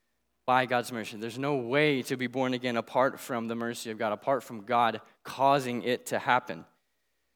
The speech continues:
So God saved them, and he saves us because he's merciful. We're born again because of his mercy. That's how we can be saved. That's why we can be saved. But how did he actually accomplish our salvation? He's merciful, but how did he actually go about accomplishing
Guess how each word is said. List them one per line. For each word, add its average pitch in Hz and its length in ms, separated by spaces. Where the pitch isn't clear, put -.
So 135 80
God 139 260
saved 151 360
them, 147 120
and 135 80
he 131 60
saves 131 400
us 131 260
because 131 440
he's 120 340
merciful. 123 640
We're 120 100
born 127 280
again 127 180
because 117 340
of 113 120
his 113 160
mercy. 110 220
That's 113 200
how 120 300
we 123 160
can 120 160
be 110 100
saved. 95 280
That's 101 120
why 123 320
we 117 100
can 95 200
be 87 80
saved. - 400
But 143 140
how 170 440
did 165 160
he 147 100
actually 135 420
accomplish 123 880
our 107 100
salvation? 92 580
He's 117 140
merciful, 147 480
but 107 160
how 147 140
did 151 120
he 139 120
actually 127 240
go 127 120
about 120 180
accomplishing 113 720